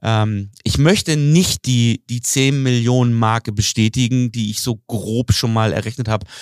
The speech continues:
was Reichweiten angeht. Aber wir sind auf jeden Fall acht, neun Millionen Reichweite.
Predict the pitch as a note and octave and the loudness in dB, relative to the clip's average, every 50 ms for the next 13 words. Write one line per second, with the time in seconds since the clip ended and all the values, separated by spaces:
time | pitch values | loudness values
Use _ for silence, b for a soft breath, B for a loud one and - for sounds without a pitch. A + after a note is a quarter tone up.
0 | B B B - A#2 - - A2+ G#2 G#2+ - - A2 A2 G#2 - G#2 - - A#2 | B B B -4 -4 -2 0 0 0 0 0 0 -2 -2 -2 -2 -4 -6 -4 -4
1 | A#2 A2+ A2 G#2+ G#2+ A2 G#2 G#2 G#2+ G2 A2+ A#2+ - - G#2+ - - - - A#2 | -2 -2 -2 -2 -2 -2 -2 -2 0 0 0 0 0 -2 -4 -6 -6 -8 -2 0
2 | B2 C#3 C3+ A#2+ - - G#2+ G#2 G2+ - - - B2 B2 B2 - - - A#2+ A2+ | 0 2 0 -2 -4 -2 -2 -2 -2 -2 -2 -2 -2 -2 -2 -4 -6 -6 -2 0
3 | A#2 A#2 A#2 A#2 A2+ G#2+ G2+ G#2 A2 A2+ B2 A#2+ B2 A#2 A#2 B B B B B | 2 2 2 0 0 -2 -2 0 0 0 0 0 0 -2 -6 B B B B B
4 | B - - G#2 A2+ A#2+ A#2+ B2+ G2 G2 G2+ G#2 - G#2 G#2 | B -4 0 0 0 0 0 0 0 0 0 0 0 0 -2